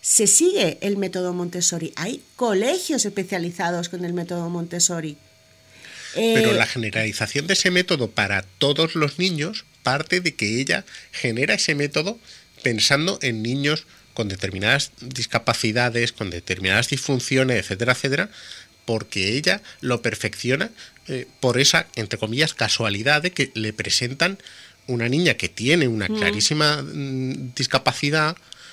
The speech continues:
Speaker 2: y entonces ella lo genera para tratar médicamente a esa niña.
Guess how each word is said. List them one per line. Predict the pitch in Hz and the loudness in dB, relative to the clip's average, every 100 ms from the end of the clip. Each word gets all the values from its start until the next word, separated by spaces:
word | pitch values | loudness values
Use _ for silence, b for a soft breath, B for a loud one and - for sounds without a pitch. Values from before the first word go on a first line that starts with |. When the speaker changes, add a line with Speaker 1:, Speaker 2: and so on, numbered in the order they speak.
| B B _ _ - | B B _ _ -10
Speaker 2:
y | 151 | -4
entonces | 120 110 110 107 - _ | -2 0 2 2 0 _
ella | - 165 202 | -4 2 2
lo | 156 | 2
genera | - 120 156 - _ _ | 2 0 0 -2 _ _
para | - 123 117 110 - _ _ - | 2 4 4 2 -2 _ _ -2
tratar | - 113 107 139 185 | 2 2 4 4 4
médicamente | 170 139 147 170 156 127 113 131 143 123 - 107 - _ - _ _ _ - _ | 2 4 4 4 2 4 4 4 2 0 -4 -6 -8 _ -20 _ _ _ -20 _
a | 107 | 0
esa | 120 175 | 2 4
niña. | 190 104 87 - | 2 0 -6 -12